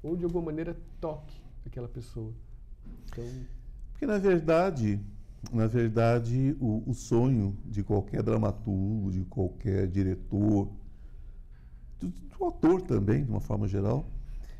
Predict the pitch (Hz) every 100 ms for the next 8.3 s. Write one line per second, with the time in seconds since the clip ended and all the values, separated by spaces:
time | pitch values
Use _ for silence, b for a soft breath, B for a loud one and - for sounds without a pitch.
0 | B - 135 127 - - 131 139 143 160
1 | 175 - - - - - - - - -
2 | - - - 147 135 156 170 160 120 160
3 | 147 165 175 175 - - - - 113 151
4 | 165 - - - - - - - - -
5 | 214 120 120 151 - 131 143 143 104 98
6 | 117 113 - 113 113 113 113 123 B B
7 | - 147 143 - 139 135 117 120 151 190
8 | - 165 147